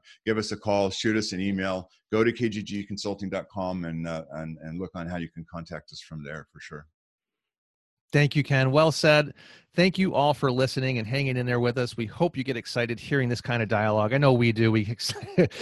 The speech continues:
Speaker 1: Oh,
Speaker 2: can
Speaker 1: we
Speaker 2: go
Speaker 1: get,
Speaker 2: on
Speaker 1: we
Speaker 2: and
Speaker 1: get
Speaker 2: on, but we,
Speaker 1: overly
Speaker 2: we
Speaker 1: excited, I'm afraid.
Speaker 2: <laughs>
Speaker 1: Yeah, yeah.
Speaker 2: We have to cut it off somewhere here. Just,
Speaker 1: <laughs>
Speaker 2: uh, anyway, thank you all. We appreciate you being here, and stay safe.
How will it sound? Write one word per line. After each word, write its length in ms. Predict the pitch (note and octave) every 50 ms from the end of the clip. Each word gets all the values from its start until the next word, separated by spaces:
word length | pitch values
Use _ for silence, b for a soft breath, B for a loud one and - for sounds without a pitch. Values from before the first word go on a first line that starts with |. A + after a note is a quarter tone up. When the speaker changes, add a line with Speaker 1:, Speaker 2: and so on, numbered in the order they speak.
| B B B
Speaker 1:
Oh, 160 | - G#2+ A2 A2+
Speaker 2:
can 60 | A2+
Speaker 1:
we 60 | A#2+
Speaker 2:
go 80 | A#2+ D3
Speaker 1:
get, 60 | C#3+
Speaker 2:
on 60 | C#3+
Speaker 1:
we 60 | D3 D#3
Speaker 2:
and 80 | D3+ D3
Speaker 1:
get 100 | D3 C#3+
Speaker 2:
on, 140 | C#3+ C#3+
but 80 | - C#3
we, 60 | -
Speaker 1:
overly 60 | - G2+
Speaker 2:
we 80 | G2+
Speaker 1:
excited, 460 | G2+ B2+ B2+ B2+ A2 G2+ G2 G2 G2 G2
I'm 120 | G2 G2
afraid. 420 | G2+ - - A2+ G2 F#2+ F#2+ G2 F2+
Speaker 2:
<laughs> 60 | G2
Speaker 1:
Yeah, 180 | G2 G2 F#2 F#2+ G2
yeah. 400 | E3 E3 C3+ G2 F#2+ - F3 D3+
Speaker 2:
We 120 | C#3 C#3+
have 120 | D3+ D#3 -
to 80 | - C3+
cut 200 | - - D3 C#3+
it 60 | C#3
off 180 | C3+ C3 B2+
somewhere 360 | - - C3+ B2+ B2 A#2+ A#2+ A#2+
here. 180 | B2 A#2+ A#2+
Just, 180 | A2 A#2 - - - -
Speaker 1:
<laughs> 80 | -
Speaker 2:
uh, 520 | - B2+ D3+ D3+ - - B2+ B2 B2 B2 C3 -
anyway, 360 | C3+ C#3 C#3 C3 B2+ B2+ B2+
thank 340 | - - D3 D3 D#3 D3 -
you 140 | D3 C3+
all. 400 | A2+ A#2 A#2 A#2 A#2 A#2 A#2 A2+
We 160 | F#2+ G#2 A2+ A2
appreciate 400 | G#2 - - A2+ A2 - G#2+ F#2+
you 80 | G2
being 280 | F2+ G#2 G#2 G2+ G2 G2
here, 460 | F#2+ G2 F#2+ F#2+ G2 F#2+ F#2 - -
and 380 | - F2+ F2 F2 F2 F2 F2 E2+
stay 240 | - - F#2+ F#2+ F#2+
safe. 380 | - - - F#2 F2+ F2+ F#2